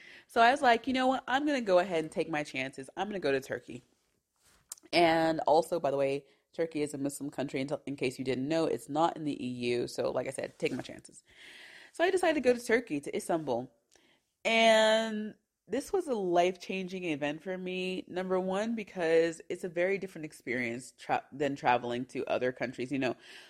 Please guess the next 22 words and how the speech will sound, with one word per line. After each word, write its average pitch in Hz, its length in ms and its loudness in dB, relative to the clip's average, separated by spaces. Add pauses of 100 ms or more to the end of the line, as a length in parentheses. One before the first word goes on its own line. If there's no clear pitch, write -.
(140)
other 185 240 4
countries 147 1000 -4
in 143 240 -2
Europe 139 380 0
are, - 340 -2 (140)
you 202 80 -8
know, 175 320 -4
normally 240 260 -2
Christian, 147 560 -6
Catholic, - 560 -6 (460)
um, 147 580 4 (140)
and 156 640 0
Muslim 202 280 -6
countries 170 300 -8
are 160 60 0
completely 160 400 -6
different. 147 600 -4 (100)
Um, 143 640 -2 (100)
the 151 200 -4
architecture 165 500 -2
is 143 100 -6
different. 135 580 -6